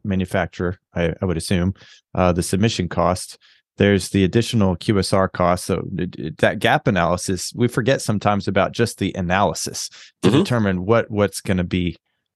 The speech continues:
Speaker 1: uh, needed, and then the actual filling of those gaps. So, yeah, wow,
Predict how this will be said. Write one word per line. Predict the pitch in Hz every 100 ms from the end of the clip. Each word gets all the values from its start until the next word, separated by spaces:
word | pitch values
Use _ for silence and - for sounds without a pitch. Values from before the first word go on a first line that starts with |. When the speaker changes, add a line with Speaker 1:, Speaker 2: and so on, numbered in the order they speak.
| -
Speaker 1:
uh, | 98 85 76 - 73 73
needed, | - 87 85 101 95 85 85 _ -
and | 98 92
then | 104
the | 92 90
actual | 90 - 98 85 80
filling | - 98 92 87
of | 80
those | 85
gaps. | - 90 - - -
So, | - 92 78 -
yeah, | 110 104 - _ _ _ _
wow, | - 110 104 -